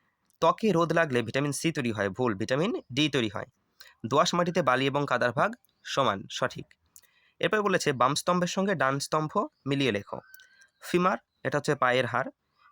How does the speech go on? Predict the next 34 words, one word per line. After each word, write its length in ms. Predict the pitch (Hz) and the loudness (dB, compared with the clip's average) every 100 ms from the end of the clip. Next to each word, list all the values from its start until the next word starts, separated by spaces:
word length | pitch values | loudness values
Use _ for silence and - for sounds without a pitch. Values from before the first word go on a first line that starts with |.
| 117 | -6
যেটা 260 | 123 127 | 0 2
আমাদের 260 | 123 120 123 | 2 2 0
শরীরে 280 | - 123 120 | -2 -2 0
সব 140 | - - | -2 -2
থেকে 160 | 123 | -4
বড় 200 | 117 120 | 0 0
হাড় 160 | 120 113 | 0 -2
ফিমার, 380 | - 113 165 104 | -4 -4 -4 -4
যেটা 200 | 120 - | -4 -4
উরুতে 340 | 123 123 131 | -2 -2 -2
রয়েছে 380 | 110 107 - 196 - | -2 -4 -4 -8 -6
পায়ের। 260 | - 104 120 - _ _ - - - _ - | -4 -4 -4 -10 _ _ -20 -20 -20 _ -2
কেঁচো, 420 | 185 190 208 349 - | -2 0 -2 -2 -2
এটা 140 | 139 | -2
হচ্ছে 160 | 143 151 | 0 2
অমেরুদণ্ডী 440 | 135 135 135 135 | 2 0 0 0
প্রাণী, 320 | 127 120 180 | 0 0 -2
এদের 280 | 196 185 120 | -4 -4 -2
মেরুদণ্ড 340 | 123 127 127 | -2 -2 -2
নেই, 260 | 123 151 269 _ | -2 -2 -4 _
তাই 100 | 120 | -4
তাকে 200 | 120 147 | -2 0
অমেরুদণ্ডী 440 | 127 117 113 113 | 0 0 -2 -4
প্রাণী 240 | 110 113 107 | -4 -4 -2
বলে। 240 | 110 143 - _ _ _ _ 120 | -2 -4 -8 _ _ _ _ -2
মেলানিন, 500 | 143 170 165 202 349 _ - | 2 2 2 0 -4 _ -6
এটা 140 | 139 | -4
হচ্ছে 140 | 139 143 | -4 -2
ত্বক। 260 | 131 101 117 | 0 0 -2
মেলানিন 300 | 127 147 147 | -2 -2 -2
কোথা 160 | 151 | -4
থেকে? 200 | 156 170 | -6 -6
ত্বকে 240 | 190 151 156 | -4 -2 -4
থাকে। 280 | 113 - | -6 -8